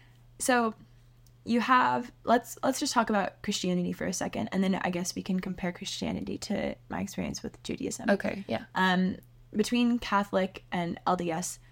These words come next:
Speaker 1: there's a ton of differences. You know, a big one that we were talking about just the other day was that in Catholicism, if you don't believe in a single part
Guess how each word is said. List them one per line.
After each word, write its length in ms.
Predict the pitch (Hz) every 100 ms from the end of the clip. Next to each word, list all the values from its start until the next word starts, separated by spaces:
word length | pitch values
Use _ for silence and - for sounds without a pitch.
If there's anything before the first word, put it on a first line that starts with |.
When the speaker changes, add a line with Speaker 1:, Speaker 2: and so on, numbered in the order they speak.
| - -
Speaker 1:
there's 200 | 185 180
a 320 | - 190 - - -
ton 340 | - - 208 190
of 120 | 175
differences. 760 | - - 110 214 - - - - - - -
You 120 | 190
know, 280 | 180 175 - - -
a 140 | 190 180 -
big 160 | 208 208
one 140 | 208
that 100 | -
we 80 | 185
were 80 | 185
talking 320 | 185 185 214
about 140 | 190
just 180 | 196 -
the 80 | 185
other 140 | 175
day 260 | 180 175 175
was 160 | 175 180
that 240 | 165 -
in 300 | - 180 175 -
Catholicism, 640 | 190 196 180 185 180 180 180
if 140 | -
you 80 | 180
don't 240 | 170 170
believe 460 | 170 175 180 175 -
in 200 | 175 165
a 80 | 170
single 340 | - 180 165
part 320 | 165 170 165